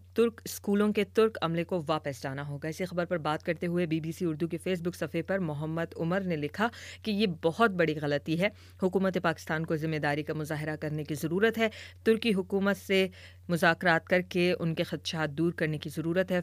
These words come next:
فیصلے وقتی حالات کے مطابق نہیں بلکہ دور رس نتائج کا سوچ کرنے کے بات کرنے چاہیے۔ آپ بھی ہمیں بی بی سی کے Facebook صفحے پر اپنی رائے اور اپنے علاقے کے مسائل سے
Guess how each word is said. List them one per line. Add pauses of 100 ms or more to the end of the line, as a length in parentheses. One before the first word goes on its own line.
فیصلے
وقتی
حالات
کے
مطابق
نہیں
بلکہ
دور
رس
نتائج
کا
سوچ (140)
کرنے
کے (400)
بات
کرنے
چاہیے۔ (540)
آپ
بھی
ہمیں
بی
بی
سی
کے (120)
Facebook
صفحے
پر
اپنی
رائے
اور
اپنے
علاقے
کے
مسائل
سے